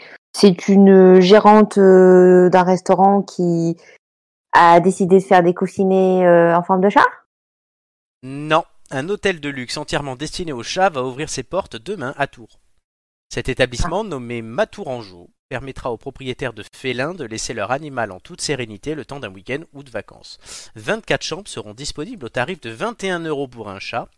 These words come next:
Speaker 2: trente-six euros pour deux, quarante-six euros pour trois. Les chats qui ne sont pas de la même famille ne pourront pas partager la même chambre. Précision.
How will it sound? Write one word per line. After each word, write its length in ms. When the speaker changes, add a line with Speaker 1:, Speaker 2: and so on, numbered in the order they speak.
Speaker 2:
trente-six 440
euros 180
pour 240
deux, 180
quarante-six 480
euros 180
pour 200
trois. 260
Les 100
chats 320
qui 200
ne 60
sont 220
pas 160
de 60
la 100
même 200
famille 360
ne 80
pourront 320
pas 140
partager 400
la 100
même 140
chambre. 300
Précision. 360